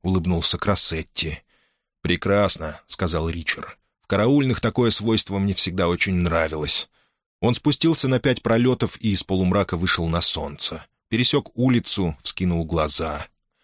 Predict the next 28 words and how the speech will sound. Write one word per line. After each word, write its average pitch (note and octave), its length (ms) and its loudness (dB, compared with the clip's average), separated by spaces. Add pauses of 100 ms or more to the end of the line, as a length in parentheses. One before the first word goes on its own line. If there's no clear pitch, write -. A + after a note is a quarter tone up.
(140)
Крассетти D3 760 2
удобно A2+ 420 0
устроился G#2+ 540 2
на F#2+ 120 4
углу F2+ 280 0
крыши. D#2 600 -4 (220)
Виднелись D3 600 2
его G#2 160 0
голова E2+ 400 0
и G2+ 60 2
колени, D2 680 -6 (160)
а B2+ 80 0
еще E3 220 2
ствол C3+ 320 0
винтовки, G#2+ 600 -2
который E2+ 300 -2
торчал F#2+ 420 0
вверх E2+ 380 -2
на E2+ 120 -2
фоне F2 280 -2
чистого D#2 420 -2
неба F#2+ 500 0
под E2 160 -4
углом E2+ 320 0
в - 40 0
сорок D#2 280 -2
пять C#2+ 200 -4
градусов. - 680 -4